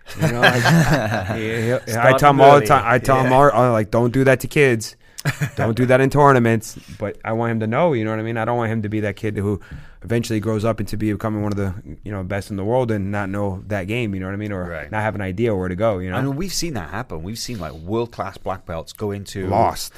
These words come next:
Speaker 2: Yeah, l-, go
Speaker 1: Like
Speaker 2: into A D C C and they have no idea
Speaker 1: Like
Speaker 2: and
Speaker 1: Leandro Lo against Craig Jones, you know, that he looked lost, you know, and I,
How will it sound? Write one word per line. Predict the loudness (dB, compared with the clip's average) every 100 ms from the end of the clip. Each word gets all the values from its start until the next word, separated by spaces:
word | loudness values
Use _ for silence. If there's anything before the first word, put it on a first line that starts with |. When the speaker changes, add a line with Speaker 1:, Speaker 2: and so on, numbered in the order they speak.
| -12
Speaker 2:
Yeah, | -2 -2 -2
l-, | -8
go | -4 0
Speaker 1:
Like | 0 0
Speaker 2:
into |
A | -2
D | -2
C | -6 -6
C | -6 -4
and | -4
they | -6
have | -8
no | -8 -6 -2
idea | 0 -2 -4 -2 -2
Speaker 1:
Like | -2
Speaker 2:
and | -2
Speaker 1:
Leandro | -2 0 0 0
Lo | 2 2 2
against | 0 0
Craig | -2 0
Jones, | 0 0 -2 -6 -14
you | -12 -8
know, | -8 -6
that | -6 -6 -8
he | -10 -8
looked | -8 -8
lost, | -4 -2 -4 -10 -20 -12
you | -8
know, | -6 -4
and | -4
I, | -6